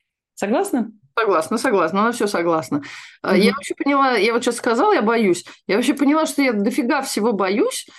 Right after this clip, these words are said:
Speaker 2: и всё равно туда прусь. И, видимо, э, это уже мне стало нравиться. Я б-, люблю бояться, я поняла.
Speaker 1: М.
Speaker 2: Вот это удовольствие. <laughs>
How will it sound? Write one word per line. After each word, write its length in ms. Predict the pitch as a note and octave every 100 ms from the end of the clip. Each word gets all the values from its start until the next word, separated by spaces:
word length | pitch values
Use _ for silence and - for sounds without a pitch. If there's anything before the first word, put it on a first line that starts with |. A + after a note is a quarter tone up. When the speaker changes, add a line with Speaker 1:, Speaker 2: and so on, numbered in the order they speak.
| - _ _ _
Speaker 2:
и 480 | A#3 A#3+ G3 - -
всё 140 | G#3 A#3+
равно 240 | A#3+ F4
туда 220 | D#4 B3
прусь. 540 | - D4+ B3+ F#3 - - - - _ _ _
И, 360 | G3+ A#3 A#3 A3
видимо, 960 | A3+ F4 F#4 D#4+ C#4+ C4 A3+ A3 G3+ -
э, 360 | G#3 G#3 G3+ G#3
это 160 | A#3+ C4+
уже 180 | A#3
мне 160 | B3 A#3+
стало 240 | A#3+ G#3+ G#3
нравиться. 580 | F#3+ E3 C#3+ - - C#3
Я 200 | F3 F#3+
б-, 160 | D#3 -
люблю 240 | F#3 F#3+
бояться, 440 | F3 D#3+ C#3+ C#3 -
я 80 | -
поняла. 320 | D3+ D3 C#3 - _ _ D#3
Speaker 1:
М. 360 | F#3 E3+ B2+
Speaker 2:
Вот 60 | A#2 - -
это 100 | -
удовольствие. 460 | G#3+ F#3 D3+ D#3 - _
<laughs> 640 | G3 - A#3 G#3+ B3 -